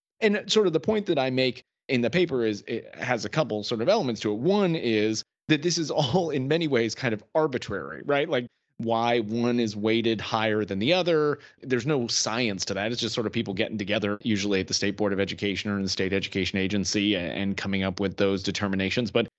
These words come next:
it's not like it came down on stone tablets why, you know, academics should be twenty-five percent and, you know, high school graduation rate should be thirty percent or whatever it is.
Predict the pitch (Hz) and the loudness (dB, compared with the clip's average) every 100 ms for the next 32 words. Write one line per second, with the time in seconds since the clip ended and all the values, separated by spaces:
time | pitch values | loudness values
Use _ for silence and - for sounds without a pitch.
0 | _ _ - 135 117 110 - 101 95 - | _ _ -2 0 2 0 0 -4 -6 -10
1 | _ _ 107 92 104 98 98 101 92 90 | _ _ -6 -4 -2 0 0 -2 -4 -2
2 | - 104 95 92 113 104 101 95 - 104 | 0 0 -2 -4 -4 -2 -2 -4 -2 -2
3 | 95 95 95 95 - _ _ 107 92 - | 0 0 0 -2 -6 _ _ -2 -2 -2
4 | 107 104 101 98 95 98 92 - 139 123 | -4 -2 -2 -2 -4 -6 -6 -4 -2 -2
5 | 113 104 101 101 104 98 92 87 87 87 | -2 -2 -4 -4 -2 -2 -4 -4 -6 -6
6 | 98 90 90 107 107 101 98 95 92 98 | -4 -4 -4 -4 -4 -4 -2 -2 0 -2
7 | 95 92 92 - 107 123 123 101 110 101 | -2 -4 -4 -6 -4 0 0 0 -2 -2
8 | 104 95 95 101 95 98 95 101 | 0 0 2 2 2 2 4 2